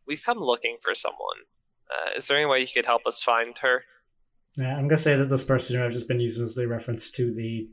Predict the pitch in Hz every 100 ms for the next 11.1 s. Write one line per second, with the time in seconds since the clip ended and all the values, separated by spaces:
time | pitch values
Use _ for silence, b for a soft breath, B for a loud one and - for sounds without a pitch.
0 | _ 135 123 120 117 113 - B B -
1 | 139 151 131 170 180 180 180 165 160 156
2 | 147 135 143 139 135 120 113 110 113 113
3 | 120 120 120 120 _ _ _ _ _ _
4 | _ _ _ - 143 - 143 160 139 107
5 | 127 135 - - _ _ _ _ _ _
6 | b b b - 131 147 147 156 151 139
7 | 139 - 123 139 151 165 160 165 - 147
8 | 143 139 131 - _ _ _ _ _ -
9 | - - 151 147 131 135 139 - - -
10 | 143 139 131 135 123 135 - 120 120 -
11 | -